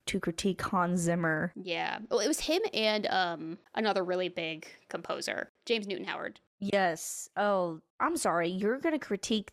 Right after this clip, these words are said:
Speaker 1: the two biggest composers for music, music or movie soundtracks?
Speaker 2: It also isn't that overbearing, which is,
Speaker 1: It
Speaker 2: like, something they
Speaker 1: isn't.
Speaker 2: mention again later, like, that the music was, like, too overbearing for them.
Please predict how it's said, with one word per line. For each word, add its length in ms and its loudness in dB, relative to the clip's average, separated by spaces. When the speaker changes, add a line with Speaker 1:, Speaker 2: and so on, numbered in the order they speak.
Speaker 1:
the 100 2
two 340 0
biggest 680 0
composers 1000 2
for 140 2
music, 540 2
music 640 2
or 240 2
movie 360 4
soundtracks? 840 0
Speaker 2:
It 100 0
also 260 0
isn't 300 0
that 120 0
overbearing, 800 -4
which 180 0
is, 100 6
Speaker 1:
It 20 2
Speaker 2:
like, 120 0
something 280 2
they 60 4
Speaker 1:
isn't. 100 2
Speaker 2:
mention 280 -2
again 320 -2
later, 440 -8
like, 300 -6
that 240 -6
the 80 -6
music 400 -4
was, 140 -6
like, 380 -10
too 200 -2
overbearing 480 -6
for 140 -6
them. 240 -12